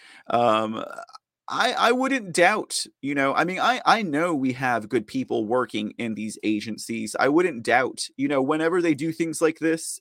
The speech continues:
it's kinda like, "Heh." Like, who, who did I, who did I go to work for? Like, the F B I or the Stasi,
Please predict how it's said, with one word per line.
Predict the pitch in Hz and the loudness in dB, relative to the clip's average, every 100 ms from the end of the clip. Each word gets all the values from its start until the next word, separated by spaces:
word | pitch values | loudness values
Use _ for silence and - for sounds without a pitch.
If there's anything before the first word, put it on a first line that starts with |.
| - | -4
it's | 131 | -4
kinda | - 143 | -2 -2
like, | 135 127 - | 0 -2 -8
"Heh." | _ 185 202 - _ _ _ _ _ | _ -8 -8 -10 _ _ _ _ _
Like, | 135 120 | -2 -2
who, | - 214 254 - | 0 -2 -2 -2
who | 240 277 | -2 2
did | 247 | 4
I, | 214 170 - - - | 4 4 -4 -20 2
who | 285 | 4
did | 302 | 6
I | 285 | 6
go | 247 240 | 8 6
to | 240 | 6
work | 175 175 233 - | 2 2 2 0
for? | - 165 123 110 98 | -2 2 4 4 2
Like, | 113 117 | -2 -4
the | 139 175 | -2 -2
F | 208 | -2
B | 196 185 | -4 0
I | 190 202 | 0 0
or | 175 | -2
the | 127 117 | -4 -6
Stasi, | - 165 147 123 - | 0 2 2 0 -8